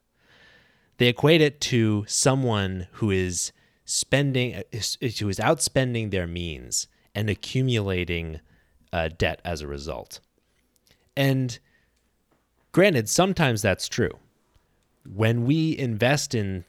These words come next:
things that don't have a return, that's true. When we invest in things like another aircraft carrier that doesn't yield a financial benefit, like, that should be, that should require a pretty hefty justification.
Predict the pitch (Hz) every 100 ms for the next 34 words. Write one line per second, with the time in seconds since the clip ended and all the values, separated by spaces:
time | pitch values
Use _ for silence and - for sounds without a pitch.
0 | _ - 113 104 95 95 - 98 87 -
1 | _ 98 104 98 104 98 90 85 87 -
2 | 90 123 180 - _ _ _ 113 98 -
3 | - 87 - _ _ _ _ _ 101 113
4 | 120 110 110 120 - 107 98 101 101 95
5 | 92 85 82 - _ _ _ _ _ _
6 | _ _ _ - 95 90 90 87 85 82
7 | 90 101 107 107 - 123 120 127 135 143
8 | 143 _ _ 85 - 95 98 95 107 113
9 | 120 127 120 127 127 135 135 139 139 170
10 | 165 - - - 98 104 117 147 160 123
11 | 117 113 117 143 113 - 110 98 90 85
12 | - 123 104 95 - 90 - 78 - -
13 | - - - -